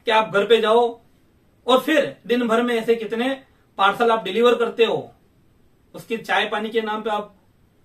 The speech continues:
उगाही करो, जो पैसा आपको मिलेगा वो सब मिलके बांटेंगे।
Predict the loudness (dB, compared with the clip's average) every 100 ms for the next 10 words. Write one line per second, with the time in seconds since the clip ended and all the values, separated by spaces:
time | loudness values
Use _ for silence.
0 | _ _ -4 2 2 4 2 0 -2 _
1 | _ _ _ _ _ 4 4 4 4 4
2 | 4 2 0 2 2 2 -2 -2 0 2
3 | 0 -8 _ -4 2 4 4 0 -2 -8
4 | -12 -16